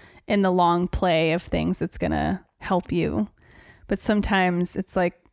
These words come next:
"Oh, you're being passive aggressive to avoid, and you're avoiding that conflict." And I think one of the interesting things that's happened is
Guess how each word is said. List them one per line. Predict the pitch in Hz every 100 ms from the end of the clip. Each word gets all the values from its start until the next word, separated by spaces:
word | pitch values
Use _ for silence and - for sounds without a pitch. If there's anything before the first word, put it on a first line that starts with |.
| _ -
"Oh, |
you're | 196 208 247
being | 269 208 185
passive | - 185 - 180
aggressive | 175 - 165 165 165 180
to | - 175
avoid, | 139 175 160 151 -
and | 196 196 190
you're | 175
avoiding | 175 175 165 151
that | -
conflict." | - 160 156 - - - 180
And | 180 160
I | 185
think | 196 185
one | 175
of | 165
the | -
interesting | 180 185 - 170 170
things | - - - 190
that's | - -
happened | - 160 156 170 -
is | 151 202 -